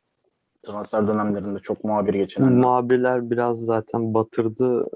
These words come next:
Speaker 2: Ee, Sercan Dikme'ydi sanırım. Ee, bir oyuncu için iki hafta falan oynayamaz dedi. Necip de sanırım iki mi, üç mü işte.
Speaker 1: Hı hı.
Speaker 2: Necip geçen antrenmana çıktı mesela.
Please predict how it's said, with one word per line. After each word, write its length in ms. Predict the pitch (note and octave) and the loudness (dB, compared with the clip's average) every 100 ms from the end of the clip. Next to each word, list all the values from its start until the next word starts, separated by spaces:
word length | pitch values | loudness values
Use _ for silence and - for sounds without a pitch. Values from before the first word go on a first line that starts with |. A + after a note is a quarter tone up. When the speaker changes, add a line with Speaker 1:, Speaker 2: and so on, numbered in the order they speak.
| - | -2
Speaker 2:
Ee, 240 | A2 G#2+ G#2+ | 0 2 -2
Sercan 600 | - A2+ A2 G#2 A#2+ A#2+ - _ _ _ A2 | -4 0 0 2 0 0 -8 _ _ _ -2
Dikme'ydi 380 | A2 C3 C3 A#2+ | 0 2 2 0
sanırım. 580 | - G#2+ G#2 F#2+ G2 - _ _ _ _ _ _ _ - | -2 0 2 2 -2 -6 _ _ _ _ _ _ _ -4
Ee, 40 | C3 G#2 G#2 G#2 G#2 G#2 A2 - | 0 2 2 2 0 -2 -6 0
bir 80 | A#2 | 4
oyuncu 380 | B2 B2 B2+ C3+ | 6 6 4 0
için 500 | D#3 - A#2 G#2+ G#2+ _ _ _ _ _ _ _ _ - _ _ _ _ _ - - | -2 -2 0 0 -6 _ _ _ _ _ _ _ _ -20 _ _ _ _ _ -8 -2
iki 260 | A2 - | -2 0
hafta 300 | D3+ D#3 - | -2 -2 -6
falan 280 | C3 B2 A#2+ | -4 0 2
oynayamaz 680 | A2+ A2+ A#2+ C3+ C#3 A#2+ G#2 | 4 4 2 0 -2 -2 -2
dedi. 280 | G#2 A2+ B2 | -2 -2 0
Necip 240 | G#2+ G#2+ | 2 0
de 180 | - - | -6 -10
sanırım 380 | - - G2+ G2 | -8 -4 -2 0
iki 240 | G2+ - | -2 -2
mi, 160 | A#2+ G2+ | -2 0
üç 240 | F#2+ - | -2 -2
mü 60 | A2 | -2
işte. 340 | G2+ - - - F#3+ _ _ _ _ | -2 -8 -4 -4 -4 _ _ _ _
Speaker 1:
Hı 60 | G#2+ | -14
hı. 260 | B2 C3+ | -8 0
Speaker 2:
Necip 280 | A2+ A#2 B2 - - - G#2 | 2 2 -4 -10 -14 -4 2
geçen 480 | A2+ - D3+ D3 | 2 2 -2 -2
antrenmana 580 | - A#2 - C3 C3+ D3 | -2 -2 -2 0 0 0
çıktı 280 | D3 - G2+ | -4 -8 -6
mesela. 520 | F#2+ - F#2+ F#2 F#2 | -6 -4 -4 -4 -6